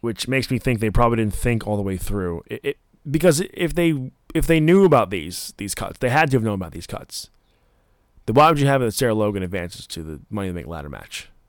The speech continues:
That makes no sense to me. The Viking Raiders defeated Ricochet and Cedric Alexander, the new tag team. They have their own new gear. Um,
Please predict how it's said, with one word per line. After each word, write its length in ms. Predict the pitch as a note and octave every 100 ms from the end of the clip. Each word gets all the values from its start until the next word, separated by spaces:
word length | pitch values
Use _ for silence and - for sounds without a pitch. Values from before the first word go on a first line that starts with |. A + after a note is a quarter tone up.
| _ -
That 80 |
makes 180 | G#2+ G#2
no 80 | G2
sense 240 | - - -
to 80 |
me. 100 | G#1+ - _ _ _ _ _ _ _ _ _ -
The 80 | A2
Viking 240 | D#3 D#3+
Raiders 300 | D#3+ D#3+ B2+
defeated 400 | A#2+ C#3+ C#3+ A#2
Ricochet 500 | D3+ E3+ D3 F3 E3+
and 100 | C3
Cedric 320 | - D#3 D3 -
Alexander, 800 | D3+ D3+ G#2 C3+ E3+ C3+ F#2+ D#2+ -
the 140 | G2
new 260 | G2+ A#2 F#3
tag 320 | F3 C#3 A#2
team. 300 | - A#2 C#3
They 80 | B2+
have 100 | A2+
their 140 | G#2+
own 200 | B2 D3+
new 180 | C3+ B2
gear. 380 | F#2+ G#2 A2 D3 _ _ _ _ _ _ -
Um, 480 | C3+ D3+ D3+ C#3